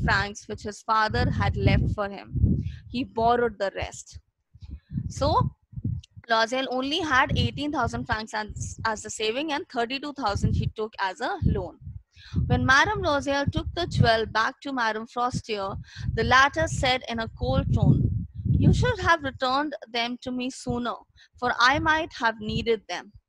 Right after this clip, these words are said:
Madame Lozier now knew the horrible life of bare necessity. They had to pay this frightful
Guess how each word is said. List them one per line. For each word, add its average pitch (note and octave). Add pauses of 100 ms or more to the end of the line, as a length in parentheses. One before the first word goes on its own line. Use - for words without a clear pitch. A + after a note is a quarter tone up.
(840)
Madame A3
Lozier B3 (420)
now A#3
knew C4+
the C#4+
horrible C4
life G#3 (100)
of G#3 (140)
bare A#3
necessity. G3+ (680)
They A3+
had A#3+
to C#4+
pay C4
this A3 (120)
frightful C4+